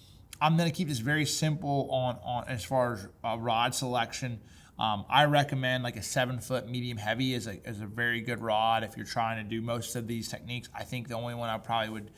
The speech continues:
change out is maybe the frog. If you're gonna do that, maybe a seven,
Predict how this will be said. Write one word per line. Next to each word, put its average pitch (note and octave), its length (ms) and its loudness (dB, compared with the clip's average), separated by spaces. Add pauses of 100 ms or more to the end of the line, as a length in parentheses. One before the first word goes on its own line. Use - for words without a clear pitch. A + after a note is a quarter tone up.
(240)
change B2+ 400 -2
out A#2 200 4
is A2 140 -6
maybe A2+ 160 -6
the G#2 100 -10
frog. A#2 500 2 (280)
If A2+ 100 -6
you're A2+ 80 -8
gonna A#2+ 140 -4
do A#2+ 120 -2
that, A#2 140 -2
maybe A2+ 140 -10
a A2 60 -8
seven, A2+ 420 -2